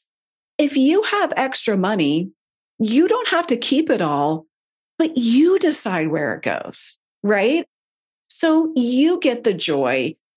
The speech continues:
You yourself, you with your partner, your family, whatever it might be, you get to decide where that money goes. And that's fun.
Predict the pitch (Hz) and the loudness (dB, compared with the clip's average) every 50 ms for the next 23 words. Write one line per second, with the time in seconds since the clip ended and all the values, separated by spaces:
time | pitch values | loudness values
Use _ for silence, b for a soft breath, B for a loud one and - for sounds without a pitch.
0 | _ _ - 226 226 262 269 277 262 226 226 220 226 226 - - 302 311 311 294 | _ _ -2 2 2 2 4 2 2 2 2 2 2 -2 -2 -2 0 2 2 2
1 | 285 294 294 294 - 220 214 220 220 214 196 190 196 196 196 - 185 175 180 - | 2 0 0 -2 -4 -2 0 2 2 2 2 0 0 0 -2 -2 -4 -4 -4 -2
2 | - 269 269 269 - - 277 262 247 220 170 180 190 185 - - - 233 233 240 | 0 0 0 0 0 0 0 0 0 0 0 0 -2 -4 -4 -4 -2 -2 0 0
3 | 240 233 233 214 196 202 202 202 208 202 196 202 - - 202 190 180 180 - 196 | 0 0 0 0 0 0 0 0 0 0 0 -2 0 0 -2 -2 -2 -2 -2 -2
4 | 185 185 185 180 185 208 262 330 392 - - 262 262 - 196 - 175 170 - - | -2 -2 -2 -2 2 2 4 4 4 2 0 -2 -2 -2 -4 -4 -4 -6 -4 -2
5 | 165 160 160 151 156 151 156 156 139 - 156 165 143 131 151 151 - 147 135 147 | -2 -2 0 0 0 0 0 -2 -2 0 0 0 0 0 0 0 0 0 0 0
6 | 156 165 220 208 214 240 311 370 320 - - - 330 262 165 143 135 147 226 285 | 0 0 0 0 0 2 0 0 -4 -6 -2 -2 0 0 2 0 0 0 0 -2
7 | 285 - | -2 -4